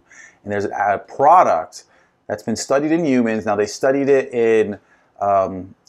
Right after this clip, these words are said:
kidney cancer cells in test tube and mice, so it seemed to be beneficial there, but we know it's very safe. And we know that these mushrooms are very safe, generally well accepted.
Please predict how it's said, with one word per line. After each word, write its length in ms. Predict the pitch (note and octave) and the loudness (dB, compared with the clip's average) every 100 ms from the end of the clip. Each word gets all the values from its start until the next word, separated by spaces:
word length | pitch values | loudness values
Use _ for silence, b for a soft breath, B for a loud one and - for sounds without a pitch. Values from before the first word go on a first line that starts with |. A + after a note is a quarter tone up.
| _ _ - | _ _ -4
kidney 340 | C#3 C3 B2+ | -2 0 -2
cancer 440 | - B2 B2 A#2+ | -2 -2 -2 -4
cells 380 | A2 C3 A2+ A2 | -4 0 0 0
in 120 | F#2 | -6
test 380 | - C3 B2+ - | -6 -6 -6 -6
tube 360 | C3 B2 B2 A#2 | -2 0 -2 -4
and 260 | F#2+ F2 | -8 -6
mice, 400 | F#2 G2 G#2 G2 | -4 -4 -4 -10
so 400 | - - F2 E2 B B - | -12 -4 -4 -4 B B -14
it 120 | E2+ | -10
seemed 260 | - A2+ | -6 -6
to 60 | A2 | -4
be 100 | G#2+ | -4
beneficial 760 | F#2+ G2 F#2+ G#2 G2 - E2+ | -2 -4 -6 -10 -10 -8 -8
there, 340 | F2+ F#2+ G2 F#2+ | -4 -2 -2 -2
but 140 | F2+ | -6
we 100 | F#2 | -8
know 200 | F#2 G2+ | -4 -4
it's 100 | F#2 | -4
very 240 | F#2 E2+ E2 | -6 -8 -10
safe. 460 | - G2 F2+ F2+ - | -8 -6 -6 -8 -12
And 160 | G#2 G2+ | -10 -4
we 100 | B2+ | -2
know 540 | C3 C#3 C#3+ D3 D3 B B B - | -2 -2 -2 -2 -4 B B B -8
that 140 | - | -4
these 180 | B2+ A#2 | -2 0
mushrooms 480 | A#2 B2 - B2 G#2 | 0 0 0 -4 -4
are 60 | |
very 320 | F2+ G2+ A2 A#2+ | -4 -2 -2 -4
safe, 360 | - G#2 G2+ | -4 -2 -2
generally 300 | G#2+ G2+ G2 | -6 -6 -6
well 280 | F2 F#2+ G2+ | -4 -4 -4
accepted. 680 | G2 - G2 - E2 E2+ | -6 -6 -6 -6 -8 -8